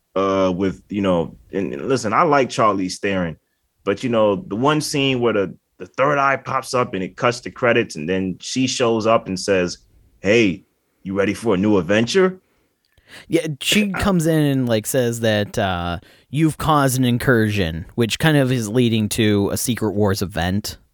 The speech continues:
Speaker 2: I'm guessing.
Speaker 1: Yeah, I, I have no idea, sir.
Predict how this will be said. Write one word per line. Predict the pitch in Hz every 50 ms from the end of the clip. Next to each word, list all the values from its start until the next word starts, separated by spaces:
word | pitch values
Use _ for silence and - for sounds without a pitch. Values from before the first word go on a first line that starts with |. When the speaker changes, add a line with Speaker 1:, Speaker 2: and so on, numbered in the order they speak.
| _ _ _ _
Speaker 2:
I'm | - 117 117 117
guessing. | 113 113 113 117 - 131 120 123 127 135 - - - _ _ _ _ _ _ _ _ _ _ _ _ _ _ _ _ _ _ _ _ _
Speaker 1:
Yeah, | 101 95 87
I, | 98 113 107
I | 101 101 90 101 110 107
have | 104 95 87 87
no | 95 98 95 90
idea, | 87 87 85 78 92 87 82 76 - _ 80 78
sir. | - - - 80 80 78